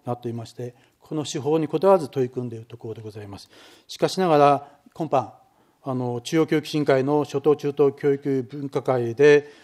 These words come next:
学校における働き方改革特別部会において示されました、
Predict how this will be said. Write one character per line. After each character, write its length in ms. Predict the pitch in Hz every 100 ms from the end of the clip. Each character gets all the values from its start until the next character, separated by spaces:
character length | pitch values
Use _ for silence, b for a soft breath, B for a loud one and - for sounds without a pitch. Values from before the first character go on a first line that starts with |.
| B B 131
学 240 | 120 143 143
校 140 | 151
に 80 | 156
お 100 | 156
け 180 | 156 175
る 200 | 196 139
働 340 | - 151 143
き 20 |
方 160 | 143 139
改 200 | - 139
革 140 | 127 - 110 _
特 180 | - 123
別 240 | 143 143
部 120 | 131 127
会 260 | 143 110 - _ _
に 80 | 135
お 80 | 143
い 60 | 143
て 160 | 170
示 260 | - 139 135
さ 60 |
れ 80 | 143
ま 100 | 143
し 80 | 135
た、 240 | - 131